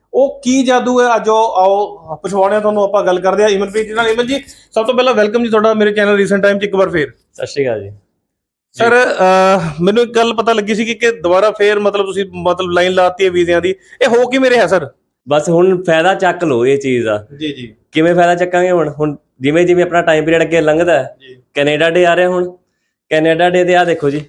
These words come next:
Speaker 2: ਪਹਿਲਾਂ ਤਾਂ ਵੀਜ਼ੇ ਆਉਣੇ ਸ਼ੁਰੂ ਹੋ ਗਏ ਜੀ ਕੈਨੇਡਾ ਡੇ ਦੇ। ਹੁਣ ਮੌਕਾ ਆਪਣੇ ਕੋਲ ਵਧੀਆ ਹੈ
Speaker 1: ਜੀ।
Speaker 2: ਕਿ ਕੈਨੇਡਾ ਡੇ ਤੇ ਆਪਾਂ ਵੀਜ਼ੇ ਲੈ ਲਈਏ।
Speaker 1: ਜੀ, ਜੀ।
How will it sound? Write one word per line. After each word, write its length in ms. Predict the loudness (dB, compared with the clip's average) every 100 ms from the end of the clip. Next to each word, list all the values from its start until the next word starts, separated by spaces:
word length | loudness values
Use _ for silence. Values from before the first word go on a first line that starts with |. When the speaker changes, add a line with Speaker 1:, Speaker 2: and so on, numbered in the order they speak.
| -4
Speaker 2:
ਪਹਿਲਾਂ 200 | -2 2
ਤਾਂ 140 | 0
ਵੀਜ਼ੇ 240 | 0 0 0
ਆਉਣੇ 180 | 0
ਸ਼ੁਰੂ 200 | -2 -2
ਹੋ 80 | 0
ਗਏ 100 | -2
ਜੀ 80 | -2
ਕੈਨੇਡਾ 340 | -4 -4 -4
ਡੇ 80 | -6
ਦੇ। 140 | -8 -18 _ _ _ _ _ _ _ _ _ _ _ _ _ _
ਹੁਣ 140 | 0 0
ਮੌਕਾ 420 | 2 0 0 0
ਆਪਣੇ 240 | 0 0
ਕੋਲ 160 | 0 2
ਵਧੀਆ 400 | 2 2 2 0
ਹੈ 100 | -4 -16 -14
Speaker 1:
ਜੀ। 180 | -12 -4
Speaker 2:
ਕਿ 120 | -4
ਕੈਨੇਡਾ 420 | 0 0 2 2
ਡੇ 120 | 0
ਤੇ 80 | 0
ਆਪਾਂ 180 | 0 0
ਵੀਜ਼ੇ 380 | 0 0 -2 -4 0
ਲੈ 120 | 0
ਲਈਏ। 280 | 0 -2 -2
Speaker 1:
ਜੀ, 260 | -8 -14
ਜੀ। 220 | -14 -18